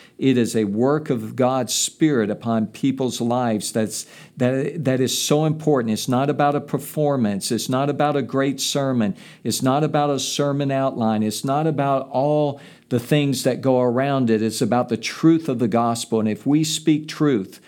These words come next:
and we love God and love people and bring the gospel to them, it's a work of God's Holy Spirit.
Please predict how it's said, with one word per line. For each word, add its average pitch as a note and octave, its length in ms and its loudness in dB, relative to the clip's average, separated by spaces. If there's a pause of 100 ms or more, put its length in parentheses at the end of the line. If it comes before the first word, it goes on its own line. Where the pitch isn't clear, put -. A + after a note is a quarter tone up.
(360)
and A#2+ 260 2
we B2 160 4
love B2+ 680 2
God C3 340 2
and G2+ 180 0
love D3 440 2
people C3 440 0
and G#2 240 -2
bring D#3 320 0
the D3 80 2
gospel B2+ 600 -2
to B2 200 -2
them, A2 320 2
it's A#2+ 220 -2
a A2 140 0
work A2+ 520 0
of F#2+ 160 -4
God's G2+ 320 -2
Holy G2 300 -6
Spirit. - 600 -10